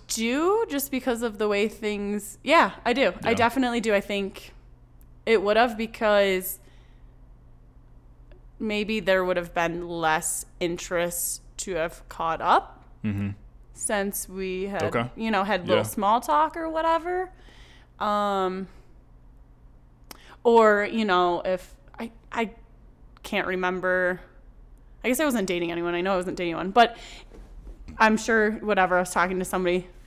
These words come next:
Speaker 1: and I think I would have shut that down then, maybe the opportunity, 'cause I'm very much one, like, h-, if I kinda have a door open, I'm not
Speaker 2: Interesting.
Speaker 1: about to have, like, twelve hundred doors open. That's
Speaker 2: Yeah.
Speaker 1: way too exhausting and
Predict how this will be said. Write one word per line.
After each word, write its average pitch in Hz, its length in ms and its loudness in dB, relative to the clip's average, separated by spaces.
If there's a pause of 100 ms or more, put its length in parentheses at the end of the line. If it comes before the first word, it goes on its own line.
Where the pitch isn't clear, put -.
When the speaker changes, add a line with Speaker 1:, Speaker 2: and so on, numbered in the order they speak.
(480)
Speaker 1:
and 185 500 -2 (380)
I 214 80 2
think 233 200 0
I 202 60 6
would 202 140 2
have 185 100 2
shut - 340 0
that 180 320 2
down 190 520 4
then, 285 220 4
maybe 262 260 2
the 226 140 2
opportunity, 214 480 2
'cause - 140 -4
I'm 226 120 4
very 233 220 4
much 220 240 0
one, 190 260 0
like, 165 260 -4
h-, 208 60 -14 (220)
if 180 180 -6
I 175 80 4
kinda 180 220 -2
have 190 140 0
a 180 40 -4
door 165 240 0
open, 165 540 -2
I'm 175 100 -6
not 160 140 0
Speaker 2:
Interesting. 143 300 -4
Speaker 1:
about 156 260 2
to 170 60 -6
have, 147 180 -2
like, 147 220 -8
twelve - 220 -8
hundred 170 220 -8
doors 175 240 -6
open. 277 300 0
That's 220 200 0
Speaker 2:
Yeah. 185 60 -6
Speaker 1:
way 170 120 -2
too - 80 -12
exhausting 262 520 -4
and 165 280 -6